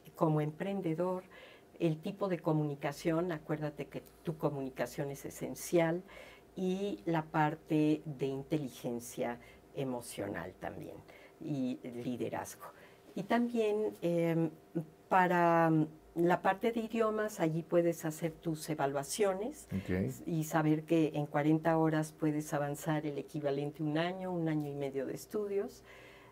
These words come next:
Speaker 1: am, además desarrollando tu talento.
Speaker 2: Oye, cuéntanos un poco de eso. ¿Por qué sí funciona el que en cuarenta horas logres lo que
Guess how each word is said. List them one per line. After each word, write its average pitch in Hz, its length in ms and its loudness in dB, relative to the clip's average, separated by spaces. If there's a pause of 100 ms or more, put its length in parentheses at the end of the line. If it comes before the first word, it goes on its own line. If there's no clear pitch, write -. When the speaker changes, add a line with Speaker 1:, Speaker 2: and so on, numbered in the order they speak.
(160)
Speaker 1:
am, 156 480 0 (100)
además 147 540 -2
desarrollando 143 840 -2
tu 147 160 -10
talento. 117 680 -6 (760)
Speaker 2:
Oye, 147 140 12
cuéntanos 185 500 12
un 160 120 10
poco 156 380 12
de 113 200 10
eso. 113 180 4
¿Por 117 240 6
qué 165 120 0
sí 196 200 4
funciona 127 920 4 (340)
el 104 200 4
que 104 140 6
en 104 120 8
cuarenta 117 680 8
horas 123 540 8
logres 113 500 6
lo 92 220 2
que 92 420 0